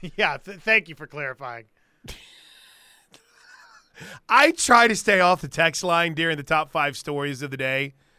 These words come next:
Speaker 2: because it can be a distraction when things are going on. <laughs> But here are three that just roll right in. Uh, this from Sugar Shane.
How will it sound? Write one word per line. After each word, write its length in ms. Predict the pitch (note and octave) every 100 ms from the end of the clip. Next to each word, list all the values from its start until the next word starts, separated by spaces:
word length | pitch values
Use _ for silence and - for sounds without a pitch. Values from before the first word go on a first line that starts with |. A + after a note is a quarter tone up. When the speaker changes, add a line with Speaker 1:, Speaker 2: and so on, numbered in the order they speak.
| _ _ -
Speaker 2:
because 360 | D#3 E3 E3+
it 140 | D#3 C#3
can 500 | F#3+ G3+ G3+ G3 F#3+ -
be 220 | D3 F3
a 100 | E3+
distraction 960 | D3+ C#3 - E3 C#3 D3 - D#3+ C#3 C#3+ -
when 140 | C3+
things 340 | D#3 D3 C#3+
are 60 | C#3
going 380 | B2+ C#3+ C3 B2
on. 360 | B2 B2+ C3 -
<laughs> 0 | C4 F3 - - _ _
But 280 | A#2 F3 F3+
here 240 | D3 A3+ G#3+
are 160 | E3+
three 380 | C#3 - F3+ E3
that 180 | D3+ C#3+
just 260 | C3+ D3
roll 360 | C3+ D#3 D#3 C#3
right 260 | B2+ A2+ A2
in. 300 | A2 A2+ A2 _ _ _ _ _ _ _ _ _ _ _ _
Uh, 380 | C3+ C3 B2 B2 - _
this 280 | - C#3 D3
from 160 | - C#3+
Sugar 340 | - D3+ C3
Shane. 520 | A#2+ - C#3 B2+ B2